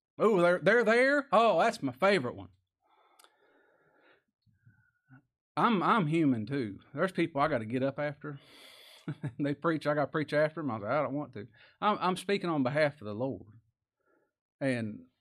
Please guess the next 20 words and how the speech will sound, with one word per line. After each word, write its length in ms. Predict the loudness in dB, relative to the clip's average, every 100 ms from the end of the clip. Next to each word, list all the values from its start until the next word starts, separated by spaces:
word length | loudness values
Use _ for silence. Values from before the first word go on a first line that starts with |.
| _
uh, 140 | -12 -6
we 180 | 0 4
ought 280 | 2 0
not 240 | -2 -2 -2
to 80 | -4
esteem 540 | -2 2 4 4 4
one 240 | 4 2 2
over 240 | 0 -2
the 180 | -2 0
other 280 | -2 -4 -14 -20 _ _ -12
or 80 | -6
one 260 | -2 0
message 320 | 0 -2 -4
over 180 | -4 -2
the 60 | -2
other. 120 | -2 -8 0
That's 280 | 2 2 0
a 80 |
bad 340 | 0 0 0 -6
spirit. 420 | -6 -4 -4